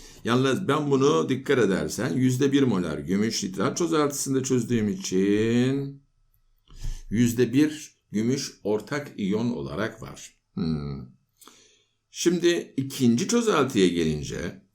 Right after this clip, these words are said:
ikinci çözeltide bu sefer gümüş klorürün çözünürlüğünü S iki ile gösterirsem,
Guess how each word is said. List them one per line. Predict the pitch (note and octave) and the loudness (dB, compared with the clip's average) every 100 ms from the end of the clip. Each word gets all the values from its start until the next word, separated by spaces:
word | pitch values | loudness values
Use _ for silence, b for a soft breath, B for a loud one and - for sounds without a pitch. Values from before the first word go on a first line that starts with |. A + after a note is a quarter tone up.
| _ _ _ _ | _ _ _ _
ikinci | B2+ - B2 | -10 -4 -2
çözeltide | D3+ E3+ D#3+ B2 G2 D2 D2 D2+ - _ _ _ _ _ _ _ _ _ _ _ - - - | 0 0 2 2 0 -2 -4 -6 -10 _ _ _ _ _ _ _ _ _ _ _ -16 -10 -4
bu | C#3+ | 0
sefer | C#3 G2 E2 F2 C#3 - - _ _ | 2 2 0 -2 -4 -12 -18 _ _
gümüş | - G#2 F#3 F#3+ | -2 2 2 0
klorürün | F#3 D#3 C#3+ D3+ | 0 0 2 0
çözünürlüğünü | C3+ C3+ C3+ C3 B2+ B2 A#2 G#2 | -2 -2 0 2 2 2 2 -2
S | - F#2+ | 0 2
iki | F2+ F2+ | 2 0
ile | F2+ E2 | 0 0
gösterirsem, | D2 C#2 - B1 C2 - D#2+ G#2+ C#3 C#3 | 0 -2 -6 -10 -10 -8 -2 0 0 -4